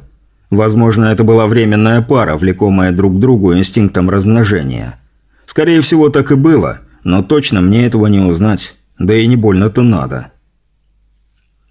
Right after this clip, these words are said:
Благодаря удачной охоте за прошедший год я сумел снабдить амулетами всех своих дружинников,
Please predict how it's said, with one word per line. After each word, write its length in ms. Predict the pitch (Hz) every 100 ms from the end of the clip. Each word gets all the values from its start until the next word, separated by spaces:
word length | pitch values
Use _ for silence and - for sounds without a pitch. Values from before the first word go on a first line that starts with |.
| -
Благодаря 560 | 95 113 135 143 185
удачной 520 | 175 165 160 - 135
охоте 380 | 135 160 156 123
за 120 | 95
прошедший 500 | 101 117 - 139 127
год 260 | 120 139 123
я 140 | 80
сумел 320 | 78 113 139 120
снабдить 440 | 117 107 127 135
амулетами 600 | 98 110 127 123 110 104
всех 300 | 95 151 151
своих 340 | - 82 85
дружинников, 760 | 82 87 120 135 113 110 98